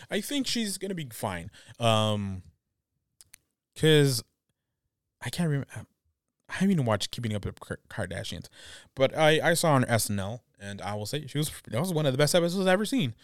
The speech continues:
Uh, <laughs> just, I'm not a big fan of S N L, so there's been a lot of episodes you probably say, "Really, that's the best episode?"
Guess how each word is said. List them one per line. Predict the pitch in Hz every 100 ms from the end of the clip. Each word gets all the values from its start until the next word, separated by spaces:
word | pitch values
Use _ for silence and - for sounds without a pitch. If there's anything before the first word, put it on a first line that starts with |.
| _ _ _ 151
Uh, | 143 139 - 269
<laughs> | - 226 180
just, | 220 - 180 - - 139
I'm | 143
not | 170 156
a | 147
big | 156 143
fan | 135
of | 127 110
S | 123 123
N |
L, | 120 123
so | 117 123
there's | 117 117 113
been | 123
a | 117
lot | 113 117
of | 110
episodes | 117 110 117 110
you | 110
probably | 110 107 110
say, | 107
"Really, | 104 131 135 139
that's | 123 110
the | -
best | 123 127 127
episode?" | 123 131 135